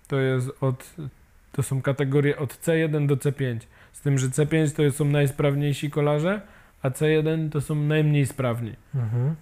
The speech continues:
Speaker 1: Ja jestem w tej grupie C cztery,
Speaker 2: Mhm.
Speaker 1: czyli prawie najmocniejszej.
Speaker 2: Mhm.
Speaker 1: Następny podział jest na handbike'i,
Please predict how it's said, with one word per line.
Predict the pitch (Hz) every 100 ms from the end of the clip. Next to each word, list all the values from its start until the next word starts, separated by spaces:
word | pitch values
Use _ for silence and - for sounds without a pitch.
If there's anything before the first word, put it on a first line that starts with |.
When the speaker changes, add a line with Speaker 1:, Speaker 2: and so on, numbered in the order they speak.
| -
Speaker 1:
Ja | 143 165
jestem | 156 165 151
w |
tej | 151
grupie | 147 147 151
C | 139
cztery, | 143 - 147 143 165 196 196 - -
Speaker 2:
Mhm. | 131 113 127 147 -
Speaker 1:
czyli | - 160
prawie | 156 165 151
najmocniejszej. | 151 151 147 143 147 127 113 113 92 - - -
Speaker 2:
Mhm. | 127 127 135 165 - 139
Speaker 1:
Następny | 143 143 180 175 180 165
podział | 160 147 151 185 202
jest | 151 156 151
na | 151 151
handbike'i, | 160 156 151 143 127 - 107